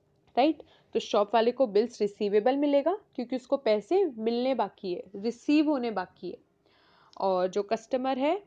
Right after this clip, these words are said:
उसके लिए वही सेम डॉक्यूमेंट बिल्स पेबल होगा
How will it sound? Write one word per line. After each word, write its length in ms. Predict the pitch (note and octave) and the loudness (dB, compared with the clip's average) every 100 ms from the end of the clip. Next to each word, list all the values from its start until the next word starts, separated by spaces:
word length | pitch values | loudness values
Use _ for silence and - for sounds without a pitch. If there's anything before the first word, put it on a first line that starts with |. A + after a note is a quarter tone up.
| - | -12
उसके 340 | - - C4+ | -14 -8 -6
लिए 180 | C4 D4+ | -2 -2
वही 440 | B3 A#3 B3 F#4 | 0 2 6 6
सेम 320 | G4+ D4+ C4+ A#3 | 6 0 -2 -2
डॉक्यूमेंट 600 | G#3 - A3 A#3 D#4+ - F3+ | -2 -4 -10 -4 -4 -6 0
बिल्स 300 | G#3+ B3+ - | 0 0 -4
पेबल 420 | A3 G3+ G#3+ C4+ | -2 0 0 0
होगा 280 | C4+ C#4+ | 0 0